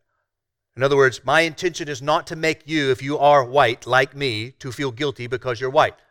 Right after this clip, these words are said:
No, that's not helpful. That's not biblical. God made you the way that you are, and you should be thankful for that. That's not the intention of this, uh, sermon.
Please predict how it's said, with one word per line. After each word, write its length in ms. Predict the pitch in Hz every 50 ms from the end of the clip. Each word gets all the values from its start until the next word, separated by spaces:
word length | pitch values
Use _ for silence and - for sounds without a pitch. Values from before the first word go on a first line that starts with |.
| _
No, 320 | - 156 165 143 107 85 - _ _ _ _ _ _
that's 240 | - 127 123 - -
not 220 | 135 127 113 -
helpful. 420 | - 151 170 160 - 190 185 190 185 -
That's 200 | 135 143 - -
not 220 | 175 165 165 139
biblical. 500 | - 190 185 151 123 110 - - 87 90 _
God 280 | - 135 131 127 113 113
made 400 | 117 120 131 143 160 175 160 135
you 120 | 151 151
the 100 | 139 135
way 200 | 123 127 127 127
that 120 | 123 120 107
you 160 | 104 104 -
are, 300 | 127 135 143 156 170 170
and 180 | 131 131 123
you 80 | 123 127
should 160 | - - 123
be 80 | 120 117
thankful 460 | - - - 127 123 - - 110 98
for 160 | - - 98
that. 300 | 92 - - _ _ _ _ _ _ _ _ _ _ _ _
That's 220 | - 117 113 - -
not 200 | 139 143 160 156
the 80 | 170
intention 440 | 165 151 135 - 151 143 - - 113
of 140 | 107 95 -
this, 360 | - 92 82 - - - - - _ _ _ _ _ _ _ _ _ -
uh, 220 | - 98 92 90 87 92 92 _ _ _
sermon. 480 | - - - 139 123 117 104 92 82